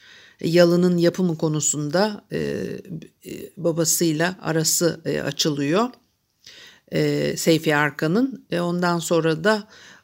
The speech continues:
binayı tamamlaması çok mümkün olmamış. Hem Selim Ragıp Bey'e,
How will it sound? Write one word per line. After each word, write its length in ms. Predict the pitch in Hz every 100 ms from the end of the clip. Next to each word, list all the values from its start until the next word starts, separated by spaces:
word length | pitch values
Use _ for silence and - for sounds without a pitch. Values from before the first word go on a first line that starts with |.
| -
binayı 540 | 170 185 160 156 180
tamamlaması 680 | 180 175 170 170 160 160 160
çok 240 | - 180 175
mümkün 340 | 160 156 160
olmamış. 960 | 156 170 151 123 180 262 - - - - _ _ _ _ _ _ _ _ _ - - - -
Hem 340 | 233 226 220 -
Selim 400 | - 214 208 202
Ragıp 480 | 202 196 196 190
Bey'e, 440 | 202 196 196 196